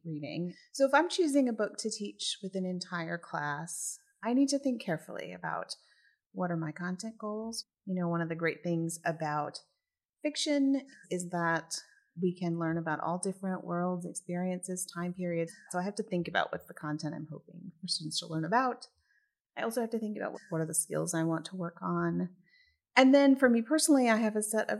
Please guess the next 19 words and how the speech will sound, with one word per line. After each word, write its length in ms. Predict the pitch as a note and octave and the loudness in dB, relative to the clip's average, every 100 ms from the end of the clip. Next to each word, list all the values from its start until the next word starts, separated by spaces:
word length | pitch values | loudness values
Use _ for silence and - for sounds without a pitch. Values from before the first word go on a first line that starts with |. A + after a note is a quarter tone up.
| - | -4
sort 220 | - A3 G#3+ | -4 -2 -2
of 160 | G#3 | -2
goals 280 | - F#3+ G3 | 2 2 4
that 100 | G3+ | 4
are 80 | F#3+ | 4
grounded 400 | F#3+ F#3 F#3 F#3 | 4 2 4 2
in 100 | F#3+ | 0
criticality. 720 | F3+ F3+ F3 E3 D#3 D3+ D#3+ | 0 -4 -2 0 0 0 -2
I 40 | |
want 180 | D#3+ - | -2 -2
my 80 | D#3+ | -4
students 600 | D#3+ - F#3 D#3+ - - - | -4 -2 0 0 -2 -4 -2
to 380 | F3 E3 E3 E3 D#3+ E3 | -4 -4 -6 -8 -10 -6
see 280 | - F#3 F3+ | -4 0 0
themselves 540 | F#3+ F#3 G3 G#3 G3+ | 0 0 2 0 0
represented 540 | F#3+ F#3+ F#3+ F#3 F#3 F#3 | -4 -2 -2 -2 -2 -2
in 80 | |
the 80 | F#3 | -2
books 280 | F3+ G#3 | -4 -8